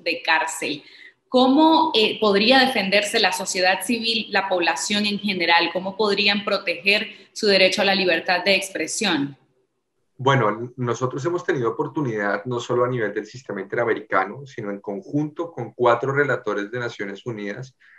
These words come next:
Speaker 2: de referir nuestra preocupación sobre, eh, tanto la ley conocida como de ciberdelitos, como, eh, esta ley de agentes extranjeros.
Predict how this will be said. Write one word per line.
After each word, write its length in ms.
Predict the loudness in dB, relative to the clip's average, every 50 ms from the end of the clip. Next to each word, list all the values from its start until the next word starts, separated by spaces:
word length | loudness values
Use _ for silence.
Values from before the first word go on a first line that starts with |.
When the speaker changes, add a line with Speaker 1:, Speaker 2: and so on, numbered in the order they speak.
| _ _ _ _ _ _
Speaker 2:
de 120 | -2 0 0
referir 600 | 0 0 2 0 0 0 0 -2 -2 -4 -4 -6 -6
nuestra 460 | -4 0 0 0 0 2 0 0 0
preocupación 840 | 0 -4 -4 -4 -6 -6 -6 -6 -8 -6 -2 0 0 0 0 -2 -8 _ _ _ _ _ _ _
sobre, 880 | -14 -4 2 4 6 6 6 4 4 4 4 4 4 4 2 0 -2 -2
eh, 60 | -2 0
tanto 280 | -2 -4 -2 0 2
la 120 | 4 4 4
ley 560 | 6 6 6 6 6 4 0 -4 -6 -8 -14 _ -8
conocida 480 | -6 -4 -4 -4 -4 0 0 0 0
como 220 | 0 -2 -4 -2 -2
de 60 | -2
ciberdelitos, 800 | -2 0 0 0 0 0 -4 -4 -6 -6 -6 -6 -6 -6 -8 _ -6
como, 460 | -4 -4 -4 -2 -4 -4 -4 -6 -8 _ _ _ _ _ -8 -4
eh, 180 | -2 -2 -2 -2
esta 260 | -4 -4 -2 0 0
ley 240 | 2 4 4 4 4
de 400 | 4 4 2 4 4 4 2 2 2
agentes 560 | 0 -2 -2 -2 -6 -6 -6 -6 -8 -8 -8 -8
extranjeros. 720 | -10 -6 -6 -6 -6 -4 -2 -2 -2 -2 -2 -10 -20 _